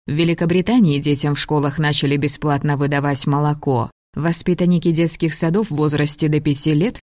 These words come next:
до сих пор получают молоко. Второе вещество, необходимое для крепости скелета,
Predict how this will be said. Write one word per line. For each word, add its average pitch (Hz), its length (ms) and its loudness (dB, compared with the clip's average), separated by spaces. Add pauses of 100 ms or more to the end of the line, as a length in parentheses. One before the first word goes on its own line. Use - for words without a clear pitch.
до 156 120 0
сих 180 260 -2
пор 269 180 -2
получают 139 680 -2
молоко. 147 640 -2 (460)
Второе 196 480 0
вещество, 143 640 0
необходимое 139 760 0
для 143 200 -2
крепости 139 540 -2
скелета, 147 720 -2